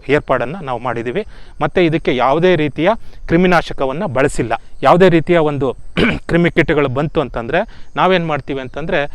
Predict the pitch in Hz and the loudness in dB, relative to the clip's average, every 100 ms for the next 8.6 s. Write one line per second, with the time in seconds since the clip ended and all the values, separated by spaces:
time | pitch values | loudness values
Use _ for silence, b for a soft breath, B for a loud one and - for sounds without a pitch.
0 | b b - 135 131 131 131 135 135 117 | b b -10 -6 -4 -6 -6 -4 -4 -2
1 | 117 170 165 151 123 - - - 127 139 | 2 2 2 0 -2 -8 -10 -6 -2 0
2 | 156 202 - b b 143 139 127 131 190 | 2 2 -2 b b -2 0 0 2 2
3 | 147 143 151 - - - - - - - | 4 2 0 -10 -10 -10 -8 -10 -8 -8
4 | - - 131 165 151 160 135 - b b | -6 -6 0 2 4 4 4 0 b b
5 | b 127 127 127 123 123 123 120 107 160 | b -4 -4 -2 -4 -4 -6 -6 -2 0
6 | 127 127 131 120 110 160 175 175 160 123 | 0 -2 -2 -2 4 6 6 4 4 0
7 | - 123 147 151 147 - 120 - 147 143 | -6 -2 2 2 2 0 -2 2 2 2
8 | 120 117 110 107 180 | -2 -4 -4 -2 -2